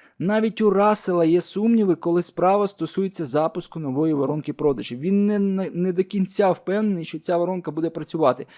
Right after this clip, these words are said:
Він її запускає, а потім починає дивитися на свої показники і потім починає її покращувати. Хоча він вже заробив за допомогою воронок продажів не один мільйон доларів, але й він сумнівається, коли запускає якісь нові воронки.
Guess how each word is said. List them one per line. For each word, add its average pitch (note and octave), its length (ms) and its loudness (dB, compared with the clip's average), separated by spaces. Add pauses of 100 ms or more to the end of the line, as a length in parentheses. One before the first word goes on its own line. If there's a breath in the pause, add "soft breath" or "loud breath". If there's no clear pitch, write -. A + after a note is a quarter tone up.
(240 loud breath)
Він G#3+ 160 4
її A3+ 120 4
запускає, G#3+ 680 2
а F3+ 40 -4
потім G3+ 360 -2
починає E3+ 520 -4
дивитися D#3 480 -6
на D#3 120 -4
свої D#3 240 -4
показники F#3 600 -4 (300 loud breath)
і - 60 -10
потім G3+ 340 2
починає E3 460 -2
її D3 120 -2
покращувати. - 760 -2 (320 soft breath)
Хоча A#3 640 2
він G3+ 340 4
вже F3+ 280 4
заробив F3+ 420 0
за D#3+ 100 -2
допомогою F3 440 0
воронок F3 360 0
продажів F#3+ 380 6
не D#3+ 160 -2
один F#3 240 0
мільйон E3+ 340 -2
доларів, C3+ 400 0
але F3 240 2
й F3+ 120 -2
він G#3 240 2
сумнівається, E3+ 720 -2
коли D#3+ 240 -2
запускає D#3+ 560 -2
якісь D3 300 -8
нові C#3 220 -2
воронки. B2 480 -2